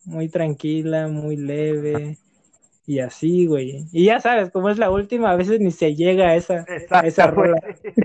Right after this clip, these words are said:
Speaker 2: Sí, sí,
Speaker 1: Y tú,
Speaker 2: sí.
Speaker 1: "Ay, güey, ya, siguiente", y
Speaker 2: Y ya se
Speaker 1: vámonos.
Speaker 2: acabó, ya, mejor ponemos otro disco, y ya, güey, le, te, te pones
Speaker 1: Ajá.
Speaker 2: acá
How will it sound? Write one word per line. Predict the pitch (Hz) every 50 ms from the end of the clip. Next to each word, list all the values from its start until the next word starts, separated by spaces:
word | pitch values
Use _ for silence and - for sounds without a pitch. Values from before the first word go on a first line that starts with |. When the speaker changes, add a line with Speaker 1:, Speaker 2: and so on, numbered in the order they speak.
| 269 247 - - - - -
Speaker 2:
Sí, | 302 311 349 311 247 185 -
sí, | - 196 165
Speaker 1:
Y | 190 196
tú, | - - 185 190
Speaker 2:
sí. | 220 226
Speaker 1:
"Ay, | 233 220 214 208 196 196 190 185
güey, | 185 180 180 196
ya, | 226 240 220 208 196 226 170 147 - - -
siguiente", | 190 180 185 214 220 202 - - 160 143 139 147
y | 147 151 165
Speaker 2:
Y |
ya | 185 190 208 214
se | 196 190
Speaker 1:
vámonos. | 196 208 208 151 151 160 151
Speaker 2:
acabó, | 143 143 147 151
ya, | 156 160 160 160 156 156 -
mejor | 156 156 - 151 147
ponemos | - 175 165 170 165 160 143
otro | 143 - 139 131
disco, | 127 127 120 - - 110 104
y | 104
ya, | 113 120 123 123
güey, | 120 113
le, | 110 110 107 110
te, | 104 - 120 110
te | 113 117 107
pones | - 127 127 131 131
Speaker 1:
Ajá. | 123 127
Speaker 2:
acá | - 156 - 123